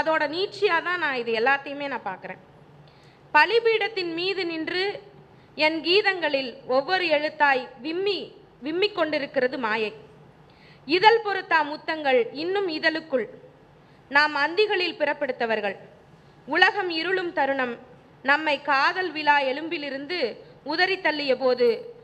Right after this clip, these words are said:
ஆழ்கடலின் வெப்பத்திலிருந்து ஒரு சொல் கொடுத்தாய். அதில் கிளி மாட்டியபடி அவதானித்திருந்தது காமம். தூரத்து வினைமான் விளக்குகளுக்கு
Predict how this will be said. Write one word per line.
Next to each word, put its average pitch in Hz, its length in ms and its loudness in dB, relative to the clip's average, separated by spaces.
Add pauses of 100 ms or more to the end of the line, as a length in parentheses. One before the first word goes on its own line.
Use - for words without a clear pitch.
(140)
ஆழ்கடலின் 320 760 2
வெப்பத்திலிருந்து 262 960 0 (140)
ஒரு 302 260 0
சொல் 320 220 -4
கொடுத்தாய். 220 440 0 (640)
அதில் 311 420 2
கிளி 392 240 2
மாட்டியபடி 311 880 -2
அவதானித்திருந்தது 277 960 0
காமம். 226 380 -2 (800)
தூரத்து 440 500 4
வினைமான் 349 540 0
விளக்குகளுக்கு 285 920 0